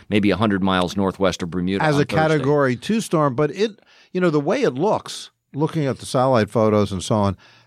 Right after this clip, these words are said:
Speaker 2: it, it's, a-, as I said, it's pretty impressive. And I know some folks were talking about,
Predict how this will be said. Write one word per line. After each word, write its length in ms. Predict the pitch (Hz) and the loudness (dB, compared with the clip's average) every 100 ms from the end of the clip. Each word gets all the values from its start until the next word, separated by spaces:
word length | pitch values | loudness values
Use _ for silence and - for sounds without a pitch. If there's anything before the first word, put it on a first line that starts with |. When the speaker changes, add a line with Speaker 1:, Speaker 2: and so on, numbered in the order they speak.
| _ | _
Speaker 2:
it, 180 | 165 170 | 0 2
it's, 200 | 170 - - | 0 -2 -6
a-, 40 | 143 151 | -2 0
as 120 | 131 | 2
I 100 | 143 | 2
said, 220 | 127 202 | 2 2
it's 180 | 156 - 135 - | 0 -2 -10 -2
pretty 220 | 185 160 | 0 0
impressive. 520 | 117 160 170 139 117 | 2 2 2 2 2
And 160 | 123 123 | 2 2
I 60 | |
know 180 | 131 147 | 2 2
some 220 | - 131 | 2 -4
folks 340 | - 135 131 - | 0 0 0 -4
were 80 | |
talking 260 | - 123 127 | 0 0 2
about, 240 | 113 110 | 0 0